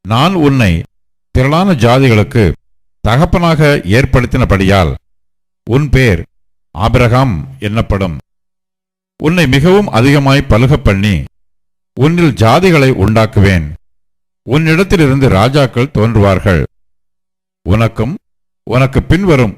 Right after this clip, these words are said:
உன் சந்ததிக்கும் நான் தேவனாய் இருக்கும்படி எனக்கும் உனக்கும், உனக்கு பின் தலைமுறை தலைமுறையாக வரும் உன் சந்ததிக்கும் நடுவே என் உடன்படிக்கையை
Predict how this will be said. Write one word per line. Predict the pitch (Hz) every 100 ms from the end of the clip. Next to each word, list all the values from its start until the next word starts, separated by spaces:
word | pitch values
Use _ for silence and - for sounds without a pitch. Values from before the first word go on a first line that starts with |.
| 120
உன் | 117 -
சந்ததிக்கும் | 110 139 120 - 135 95 67 _ _ _ _ -
நான் | 123 107 110
தேவனாய் | 156 165 180 160
இருக்கும்படி | 123 - 113 98 98 76 - _ _ _ _ 90 123
எனக்கும் | 180 175 185 120 113
உனக்கும், | 120 - 113 82 - _ _ _ _ _ _
உனக்கு | 107 147 202 185 - 160
பின் | 170 185 -
தலைமுறை | 107 143 165 160 -
தலைமுறையாக | 117 139 139 139 135 135 139
வரும் | 104 110 78 - _ _ _ _ 123
உன் | 156 -
சந்ததிக்கும் | 123 151 175 170 151 107
நடுவே | 101 104 104 76 - _ _ _ _ _ _ 120
என் | 120
உடன்படிக்கையை | 113 165 170 135 135 107 87